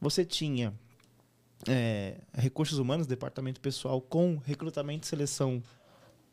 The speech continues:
nesta estrutura, você tinha uma estrutura de comercial, que faz relacionamento com o cliente, e uma estrutura de, de, de fazer ali o,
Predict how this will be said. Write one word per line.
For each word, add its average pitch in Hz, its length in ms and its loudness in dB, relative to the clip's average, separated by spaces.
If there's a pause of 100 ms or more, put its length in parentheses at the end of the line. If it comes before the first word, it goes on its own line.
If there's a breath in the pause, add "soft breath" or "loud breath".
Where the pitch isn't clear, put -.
(120)
nesta 135 360 4
estrutura, 190 640 2 (560 soft breath)
você 160 220 6
tinha 190 640 4
uma 170 160 6
estrutura 156 400 2
de 143 220 0
comercial, 170 680 2
que - 140 -16
faz 135 240 2
relacionamento 131 560 -2
com - 80 -18
o - 60 -18
cliente, 180 440 2 (720 soft breath)
e 185 160 6
uma 220 140 6
estrutura 208 460 4
de, 190 200 -2
de, 170 800 2
de 135 120 -8
fazer 160 340 4
ali 156 240 4
o, 160 240 4